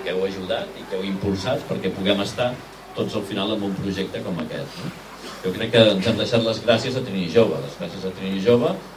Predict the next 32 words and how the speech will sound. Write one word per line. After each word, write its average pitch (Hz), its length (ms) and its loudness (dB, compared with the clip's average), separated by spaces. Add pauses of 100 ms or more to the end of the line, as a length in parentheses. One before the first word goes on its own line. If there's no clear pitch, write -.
(140)
per 98 180 0
tota 101 180 -2
l'acció 95 300 -4
que 95 80 -4
està 95 180 -4
fent 95 300 0
durant 82 260 -4
tots 85 220 -8
aquests - 340 -6
anys, 67 220 -6 (420)
per 90 160 -4
l'acció 90 520 4 (500)
d'aquesta 98 480 8
identificació 107 640 0
amb 123 100 2
el 131 80 -2
territori, 90 520 -4 (240)
de 85 100 -2
no 101 160 -2
oblidar 110 380 4 (440)
on 107 140 -2
s'està - 460 2 (480)
i 120 120 -4
que 95 100 4
al 85 420 0
final 107 440 -2
tot 123 200 0
allò - 200 0
que 92 120 -6
té 104 80 -2
a 104 60 -4
l'entorn 110 420 -2